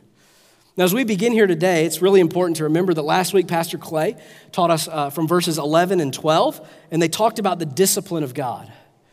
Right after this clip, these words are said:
And while the discipline of God is not something that we're usually really eager to talk about,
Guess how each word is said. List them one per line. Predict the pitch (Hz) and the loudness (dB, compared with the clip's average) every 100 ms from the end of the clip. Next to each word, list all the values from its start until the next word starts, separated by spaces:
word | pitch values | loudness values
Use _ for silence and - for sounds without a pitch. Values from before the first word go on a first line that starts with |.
| _ _ _ _ | _ _ _ _
And | 165 | -2
while | 185 | 0
the | 180 | 0
discipline | 165 254 208 254 202 | -2 -4 -4 -2 -2
of | 160 | 0
God | 202 175 | 0 0
is | 156 | -2
not | 170 160 | -4 -4
something | 190 170 156 | -6 -4 -6
that | 147 | -6
we're | 143 156 151 156 - | -4 -4 -4 -8 -18
usually | 151 185 233 190 165 147 147 - | -6 -4 -2 -2 0 -2 -6 -8
really | 165 185 180 | 2 4 4
eager | 180 226 202 | 0 0 2
to | 151 | 0
talk | - 247 254 196 | -4 -2 0 0
about, | 135 117 135 196 | -2 -2 -4 -8